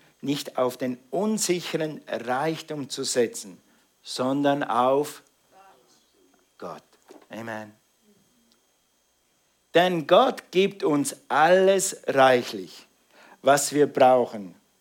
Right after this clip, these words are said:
und wir dürfen es genießen. Amen. Ist okay, wenn du eine schöne Wohnung hast.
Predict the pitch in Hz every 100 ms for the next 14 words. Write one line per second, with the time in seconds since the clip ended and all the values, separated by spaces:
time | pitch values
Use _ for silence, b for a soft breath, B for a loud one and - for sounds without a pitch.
0 | _ 120 113 113 110 135 147 156 - 147
1 | 143 - _ _ 113 120 117 - _ _
2 | _ _ 107 110 104 107 92 - - -
3 | - _ _ _ _ _ _ _ _ _
4 | _ _ _ _ _ _ _ _ _ 113
5 | 117 95 80 _ _ _ _ _ _ _
6 | _ _ _ _ _ _ _ _ _ _
7 | _ _ _ - - 120 113 139 156 135
8 | 123 120 110 123 120 113 113 107 104 107